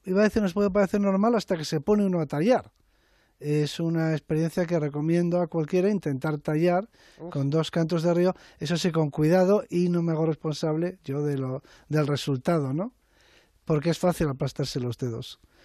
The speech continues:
Speaker 2: Desde luego.
Speaker 1: Eh, lo que pasa es que, claro, eh, obviamente en la prehistoria hacían eso desde que tenían a lo mejor dos, tres años, empe-, o cuatro,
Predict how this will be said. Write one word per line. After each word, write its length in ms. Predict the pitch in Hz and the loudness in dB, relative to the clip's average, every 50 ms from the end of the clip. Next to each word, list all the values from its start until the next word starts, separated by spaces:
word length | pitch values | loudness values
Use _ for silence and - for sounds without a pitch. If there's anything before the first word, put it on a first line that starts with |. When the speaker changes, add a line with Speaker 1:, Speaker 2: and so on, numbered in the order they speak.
| - - | -18 -14
Speaker 2:
Desde 180 | 143 147 131 135 | -14 -12 -10 -10
luego. 300 | 120 120 123 120 117 120 | -10 -12 -12 -14 -10 -6
Speaker 1:
Eh, 140 | - 160 156 | -2 0 2
lo 160 | 160 170 165 | 4 2 2
que 120 | 143 160 143 | 2 0 -2
pasa 280 | 127 151 147 - 180 | -2 -2 -2 0 -2
es 100 | 170 151 | -2 -2
que, 160 | - 185 160 135 | -2 -2 -2 -2
claro, 400 | - 147 165 175 175 151 - - | -2 0 0 0 0 0 -2 -6
eh, 140 | 127 123 - - | -8 -10 -10 -6
obviamente 480 | 131 143 147 160 156 156 165 156 190 175 | -4 0 2 2 2 2 2 2 2 0
en 60 | 170 | 0
la 80 | 156 | 0
prehistoria 580 | 139 147 139 135 - - 160 160 165 175 180 170 - - - - - | -2 -2 -2 -4 -2 -2 0 2 2 2 2 0 -4 -12 -20 -20 -12
hacían 380 | - 143 - - 160 156 156 160 | -10 -8 -4 -2 0 2 2 2
eso 240 | 160 - - 180 180 | 0 0 0 0 2
desde 340 | 180 170 156 160 156 143 | 0 0 0 0 -2 -2
que 500 | 139 - 143 131 127 131 127 127 123 127 120 | -2 -2 -2 -2 0 -2 -2 -2 -2 -4 -4
tenían 640 | - 120 117 135 143 151 156 160 151 147 139 135 131 | -4 -2 0 2 2 2 2 2 2 0 0 0 0
a 40 | 131 | -2
lo 60 | 127 | -2
mejor 300 | 131 - - 131 123 120 | -2 -4 -4 -4 -4 -2
dos, 400 | 123 127 120 117 123 - - - | -2 -2 -4 -4 -6 -8 -12 -10
tres 220 | - - 135 - - | -8 -6 -4 -2 0
años, 340 | 160 151 131 117 117 - - | 0 0 0 0 -4 -6 -8
empe-, 240 | 117 120 123 120 | -10 -10 -10 -8
o 140 | 120 123 120 | -8 -8 -6
cuatro, 400 | - - 147 143 135 - 123 - | -4 -2 -2 -2 -2 -6 -10 -10